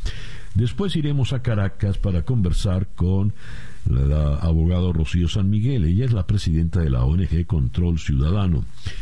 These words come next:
experta en temas militares, y con ella tocaremos el tema revelado por la revista Semana en Bogotá sobre la compra de material de guerra, misiles, bombas y radares que compró Maduro a los iraníes.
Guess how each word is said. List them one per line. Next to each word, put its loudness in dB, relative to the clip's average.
experta 0
en 0
temas 0
militares, 0
y -4
con 0
ella 0
tocaremos 0
el 0
tema 0
revelado 2
por -2
la 0
revista 0
Semana 0
en 2
Bogotá 0
sobre 2
la 0
compra 0
de 2
material 0
de 0
guerra, 0
misiles, 0
bombas 2
y 2
radares 0
que 0
compró 2
Maduro 2
a 2
los 0
iraníes. 0